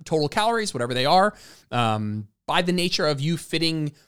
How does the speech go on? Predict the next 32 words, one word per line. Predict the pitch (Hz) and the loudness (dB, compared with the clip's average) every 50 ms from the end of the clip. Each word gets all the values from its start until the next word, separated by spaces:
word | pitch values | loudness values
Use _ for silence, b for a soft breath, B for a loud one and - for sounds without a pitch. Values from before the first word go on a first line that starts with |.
| b b b _ - | b b b _ -4
you | 135 | -4
know, | 127 120 117 - _ | -4 -4 -4 -6 _
or | 127 | -8
having | - - 180 170 175 | -2 -2 0 2 2
more | 160 160 180 | 2 0 0
calories | - - 160 143 147 147 143 143 135 | -2 -2 -2 0 2 2 2 2 2
on | 135 127 131 | 0 0 0
days | 123 127 127 117 | 0 0 0 0
that | 127 107 | -2 -2
you | 123 | 0
really | 120 127 120 117 | -2 0 0 2
want | 160 220 247 233 | 2 2 2 2
to | - 247 | 0 0
and | 226 214 170 | 0 2 0
less | 131 139 - | 0 -2 -2
calories | - 131 120 120 127 127 123 - | -2 -2 -2 0 0 -2 -2 -2
when | 131 127 131 | -2 0 0
you | 139 147 | 2 2
don't. | 220 240 156 - - - _ _ _ _ _ _ _ | 2 2 2 0 -8 -14 _ _ _ _ _ _ _
Calorie | - - 262 277 262 | 0 2 4 4 4
cycling | - - 262 - 262 247 233 | 2 2 0 0 0 2 4
might | 240 262 247 - | 4 2 2 4
also | 233 277 269 - 240 220 | 2 4 4 4 2 0
be | 190 214 220 226 226 - - _ | 0 -2 -2 -4 -4 -6 -8 _
in, | - 214 208 214 - 190 185 175 | -4 -4 -4 -4 -12 -10 -2 2
done | 196 196 214 226 | 4 4 4 4
in | 233 240 | 4 2
a | 233 | 2
terrible | 240 - - 262 294 285 226 202 180 | 0 0 2 4 4 6 6 4 2
headspace | 127 127 120 - - - 120 131 135 - | 0 -2 -4 -4 -4 -4 -2 -2 0 -2
of | 139 131 135 | -2 -2 0
you | 156 185 190 190 185 185 | 0 0 0 0 -2 -4